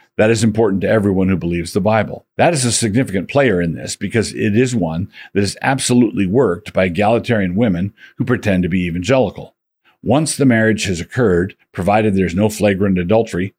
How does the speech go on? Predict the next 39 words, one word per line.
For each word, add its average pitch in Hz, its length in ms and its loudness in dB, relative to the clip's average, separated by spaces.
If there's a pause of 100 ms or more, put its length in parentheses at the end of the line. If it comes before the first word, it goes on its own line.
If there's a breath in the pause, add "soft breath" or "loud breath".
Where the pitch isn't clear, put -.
that's 80 240 -4
it. 147 300 0 (140)
This 160 220 0
is 175 100 0
why 107 220 2
it 87 60 0
is 78 100 -4
so 131 220 2
important 123 440 0
to - 100 -2
emphasize 98 560 -2
that - 120 -12
Scripture - 480 -4
also 156 320 0
requires 120 500 0
wives, 107 480 -2 (260 loud breath)
in 135 180 2
multiple 127 400 0
places 120 440 -2
no 82 140 -6
less, - 380 -10 (280 loud breath)
to 117 100 2
not 117 260 2
be 110 200 0
insubordinate. 98 680 -2 (500 soft breath)
This 151 220 0
is 143 80 -2
because 113 300 0
all 113 280 0
Christian 127 420 0
wives 85 480 -4
in 107 100 -2
all 120 240 0
Christian 135 400 0
marriages 85 540 -2 (280 loud breath)
occupy 101 600 -2
a - 60 -2
subordinate 92 680 -2
rank. 113 360 -2